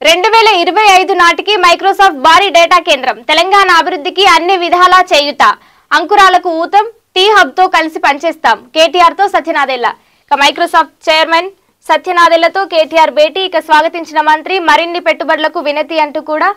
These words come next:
వార్తను చూస్తున్నాం. ఇక హైదరాబాద్ లో పదిహేను వేల కోట్లతో Microsoft ఏర్పాటు చేస్తున్న అతిపెద్ద డేటా కేంద్రం రెండు వేల ఇరవై ఐదు నాటికి అందుబాటులోకి వస్తుందని ఆ సంస్థ సీఈఓ సత్యనాదెల్ల తెలంగాణ పరిశ్రమల, ఐటీ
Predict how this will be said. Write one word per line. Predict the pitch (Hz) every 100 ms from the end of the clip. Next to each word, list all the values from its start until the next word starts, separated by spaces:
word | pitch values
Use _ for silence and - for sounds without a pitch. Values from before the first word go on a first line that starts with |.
| _ _ _ _ _ _ _ 277
వార్తను | 285 294 311 285
చూస్తున్నాం. | 302 302 302 330
ఇక | 330
హైదరాబాద్ | 302 320 311 302
లో | 311 311
పదిహేను | 294 311 330 339 330
వేల | 320 339 359
కోట్లతో | 330 330 330 339
Microsoft | 302 294 330 330 320 294
ఏర్పాటు | 294 320 311
చేస్తున్న | 320 311 285
అతిపెద్ద | 269 302 339 311 294
డేటా | 294 320 311
కేంద్రం | 294 320 330
రెండు | 285 277
వేల | 294 277
ఇరవై | 285 311
ఐదు | 294
నాటికి | 294 294 320
అందుబాటులోకి | 269 269 294 294 285 285
వస్తుందని | 294 311 349 440 _ _ 285
ఆ | 285
సంస్థ | 330 339 392 359 349 349
సీఈఓ | 339 349 349 392 381
సత్యనాదెల్ల | 294 330 320 311 320 349 349
తెలంగాణ | 294 320 320 311 294
పరిశ్రమల, | 302 - 320 311 320 - _ - 285
ఐటీ | 320